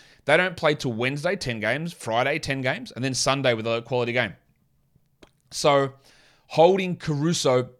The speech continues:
or even worse, Dosunmu, waiting for injury updates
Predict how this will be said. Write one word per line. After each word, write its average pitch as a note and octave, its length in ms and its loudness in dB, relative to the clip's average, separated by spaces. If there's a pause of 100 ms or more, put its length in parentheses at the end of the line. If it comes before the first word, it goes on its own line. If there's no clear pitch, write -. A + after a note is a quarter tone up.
(140)
or D#3+ 160 6
even C3+ 280 4
worse, C3 400 4
Dosunmu, B2+ 640 -4 (400)
waiting D#3 460 2
for D3+ 120 -6
injury D3+ 340 0
updates A#2 640 0